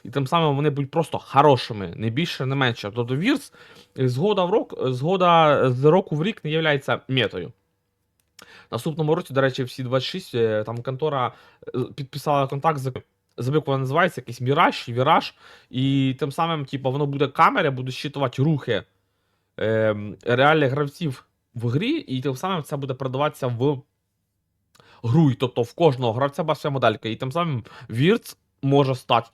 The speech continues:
імбою. Надіємося на це, це буде, м, я думаю, лютіший прорив. Тобто кожна картка буде мати свій, е, свою модельку, свій стиль гри, і це буде кайфово. Тобто кожна картка буде грати все по-різному. Але знаючи цю гру,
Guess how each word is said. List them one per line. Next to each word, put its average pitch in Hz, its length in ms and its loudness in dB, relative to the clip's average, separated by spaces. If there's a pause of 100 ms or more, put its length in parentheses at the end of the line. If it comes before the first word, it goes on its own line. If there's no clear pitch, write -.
імбою. 92 520 -2 (380)
Надіємося 160 440 -2
на 147 80 0
це, 220 240 -2
це - 140 -8
буде, 131 200 -2
м, 113 380 -4
я 127 280 0
думаю, 127 280 2
лютіший 131 420 0
прорив. 127 380 0
Тобто 120 320 0
кожна 147 320 2
картка 139 340 -4
буде 123 200 -4
мати 131 280 -2
свій, 127 400 -6 (480)
е, 107 240 -2
свою 147 220 -2
модельку, 143 400 -2
свій 123 280 -8
стиль 131 340 -4
гри, 117 200 -4
і 104 100 -4
це - 140 -10
буде 113 180 -6
кайфово. 101 420 -6
Тобто - 260 -14 (260)
кожна 120 260 -4
картка 135 320 -2
буде 107 160 -6
грати 120 240 -4
все 120 200 -6
по-різному. 113 380 -2
Але 131 180 0
знаючи 127 340 -2
цю 117 200 -8
гру, 143 380 -4